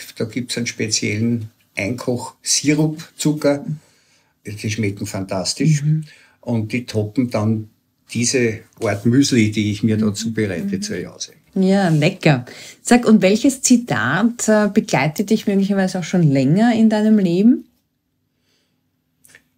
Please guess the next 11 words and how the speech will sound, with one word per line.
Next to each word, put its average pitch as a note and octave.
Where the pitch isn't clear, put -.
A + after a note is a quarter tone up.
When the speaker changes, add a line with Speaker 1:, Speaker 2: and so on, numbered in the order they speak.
Speaker 1:
Ich C#3
sag D3
einmal F#3+
das, E3
was D3+
das -
neue B2
Zitat G2+
ist, F3
selbst -
erfunden C3+